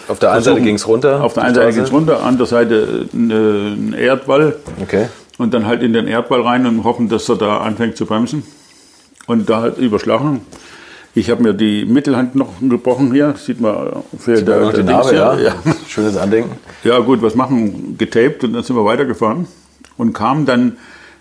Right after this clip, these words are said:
Speaker 1: Du, du
Speaker 2: mit
Speaker 1: bist
Speaker 2: dem,
Speaker 1: weitergefahren,
Speaker 2: ich
Speaker 1: ne?
Speaker 2: bin weitergefahren.
Speaker 1: Ja, genau,
Speaker 2: Mit dem,
Speaker 1: klar.
Speaker 2: mit dem schiefen Dach kamen wir nach Körns und da hat uns dann eine Polizeistreife gesehen. Die haben gesagt, „Kommt, fahrt un-, hinter uns her.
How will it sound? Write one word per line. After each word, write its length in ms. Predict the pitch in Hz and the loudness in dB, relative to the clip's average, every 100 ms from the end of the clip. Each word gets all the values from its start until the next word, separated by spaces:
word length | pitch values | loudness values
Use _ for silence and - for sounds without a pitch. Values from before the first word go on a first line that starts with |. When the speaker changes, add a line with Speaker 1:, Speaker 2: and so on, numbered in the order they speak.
| - | -10
Speaker 1:
Du, 100 | - | -2
du 80 | |
Speaker 2:
mit 120 | 117 127 | 2 2
Speaker 1:
bist 160 | 131 | 2
Speaker 2:
dem, 40 | 92 | 4
Speaker 1:
weitergefahren, 520 | 95 90 87 78 80 | 2 2 0 0 0
Speaker 2:
ich 80 | 117 | 0
Speaker 1:
ne? 60 | |
Speaker 2:
bin 120 | 120 | 0
weitergefahren. 460 | 113 101 - - 110 | -2 -2 0 0 0
Speaker 1:
Ja, 60 | - | 0
genau, 100 | - | 0
Speaker 2:
Mit 40 | |
dem, 80 | 120 | 0
Speaker 1:
klar. 240 | 117 - 120 | 2 0 -2
Speaker 2:
mit 200 | 127 120 | -2 -2
dem 80 | 113 | -2
schiefen 340 | 135 139 123 | 0 0 0
Dach 240 | 123 135 | -2 -4
kamen 220 | - 123 127 | -4 -2 0
wir 80 | |
nach 200 | 117 101 | -2 -2
Körns 580 | - 117 127 175 - - - _ _ - - | -2 0 0 -2 -6 -12 -16 _ _ -12 -2
und 300 | 127 110 - - - - - | 0 0 -6 -20 -20 -14 -8
da 100 | 101 | -6
hat 160 | 123 | -4
uns 140 | 135 - | -4 0
dann 200 | 120 113 | 0 0
eine 120 | 101 - - | -2 -10 -4
Polizeistreife 720 | 123 110 113 135 - 127 120 | 0 0 0 -2 0 -2 -2
gesehen. 840 | 107 113 131 156 131 - - - - _ _ _ _ | -2 0 0 0 -2 -4 -10 -16 -18 _ _ _ _
Die 80 | 120 | -6
haben 140 | 110 104 | -2 -2
gesagt, 200 | 107 - | -4 -2
„Kommt, 280 | 131 131 123 123 | -2 -2 -6 -4
fahrt 220 | 120 120 | -2 0
un-, 180 | 120 110 | -2 -2
hinter 300 | 123 123 - | -2 -2 -2
uns 180 | 104 | -2
her. 200 | 110 135 | 0 -2